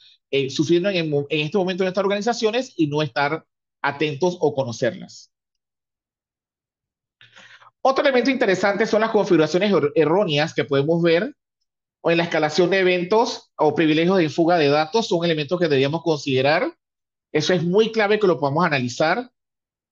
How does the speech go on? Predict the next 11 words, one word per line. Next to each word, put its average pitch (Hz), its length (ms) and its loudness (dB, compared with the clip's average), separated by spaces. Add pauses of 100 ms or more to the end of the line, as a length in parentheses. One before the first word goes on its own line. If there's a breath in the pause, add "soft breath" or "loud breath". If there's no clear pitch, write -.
(120)
Todo 214 220 4
el 214 140 2
tema 208 360 2
a-, 160 240 -2
asociado 185 880 2
a 147 340 4
los 151 180 0
temas 170 220 0
de 180 60 4
autenti-, 147 360 -2
autentificación. 147 1160 -2